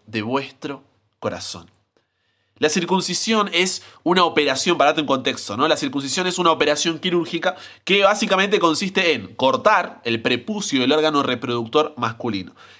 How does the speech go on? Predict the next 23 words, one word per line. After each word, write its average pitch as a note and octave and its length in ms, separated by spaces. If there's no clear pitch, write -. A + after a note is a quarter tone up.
Y F#3 140
este A3 180
era G#3+ 140
un G3+ 200
rito A3 340
religioso, F3 680
una E3+ 240
señal F3+ 580
del E3 220
pacto E3 440
que D3+ 100
Dios D#3+ 220
hizo F3+ 180
con D3 160
Abraham C3 380
allí A#3+ 420
en F3 120
Génesis G3+ 460
diecisiete, D3 640
nueve E3 220
al C#3+ 100
catorce. - 480
Ahora, E3 280